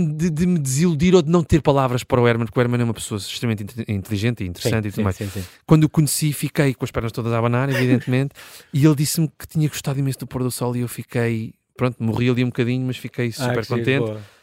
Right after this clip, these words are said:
Speaker 1: E continuo a achar que ele é, é o meu herói televisivo nacional. Então, há uma história muito pequenina que eu posso
Speaker 2: Diz,
Speaker 1: contar,
Speaker 2: diz,
Speaker 1: que é,
Speaker 2: diz.
Speaker 1: o meu pai,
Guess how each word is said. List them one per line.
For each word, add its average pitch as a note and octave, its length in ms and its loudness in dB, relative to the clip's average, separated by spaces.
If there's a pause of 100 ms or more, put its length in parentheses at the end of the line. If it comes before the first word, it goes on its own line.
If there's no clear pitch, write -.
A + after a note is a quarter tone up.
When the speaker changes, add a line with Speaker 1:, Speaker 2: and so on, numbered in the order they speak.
Speaker 1:
E C3+ 120 -4
continuo C#3 420 2
a C#3+ 40 6
achar C#3 220 0
que - 140 -4
ele C3+ 140 4
é, C3 320 2
é A#2 80 2
o A2 40 4
meu A2 160 4
herói G#2+ 220 4
televisivo G#2 480 -2 (140)
nacional. A2 340 0 (180)
Então, E3 220 2
há C3+ 60 4
uma C3 80 2
história C#3+ 240 6
muito C3 400 2
pequenina C#3 260 4
que - 80 -2
eu B2+ 40 -8
posso C#3 120 4
Speaker 2:
Diz, B2+ 60 0
Speaker 1:
contar, C#3 180 4
Speaker 2:
diz, C#3 100 0
Speaker 1:
que C#3+ 60 0
é, B2+ 80 6
Speaker 2:
diz. B2 100 0 (840)
Speaker 1:
o B2 60 6
meu C3+ 240 8
pai, G2 600 0